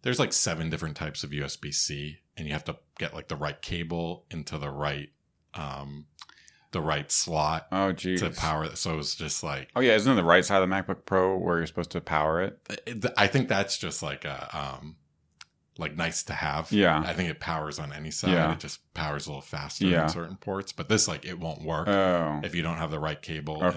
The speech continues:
Speaker 2: Okay.
Speaker 1: right
Speaker 2: Even
Speaker 1: port.
Speaker 2: though all U S B C have the same interface, they're actually different
Speaker 1: The,
Speaker 2: cables.
Speaker 1: oh, it can, yeah.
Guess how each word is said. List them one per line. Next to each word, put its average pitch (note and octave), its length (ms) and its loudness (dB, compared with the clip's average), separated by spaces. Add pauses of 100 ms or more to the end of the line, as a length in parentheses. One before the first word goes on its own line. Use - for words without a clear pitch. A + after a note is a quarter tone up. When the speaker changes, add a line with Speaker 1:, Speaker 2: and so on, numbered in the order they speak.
Speaker 2:
Okay. D#2 120 4
Speaker 1:
right D2+ 80 0
Speaker 2:
Even G#2+ 220 4
Speaker 1:
port. F#2+ 80 8
Speaker 2:
though F2 80 8
all E2 300 8
U F2 140 2
S D#2+ 100 -2
B E2+ 180 -4
C D#2+ 320 -2
have D#2 200 -2
the D#2+ 80 0
same D#2 240 -2
interface, D#2+ 440 -2
they're D#2 100 -2
actually D2+ 200 -6
different - 320 -8
Speaker 1:
The, D2 100 -4
Speaker 2:
cables. - 140 -4
Speaker 1:
oh, D2 200 0
it - 260 -14
can, - 240 -4
yeah. - 200 -12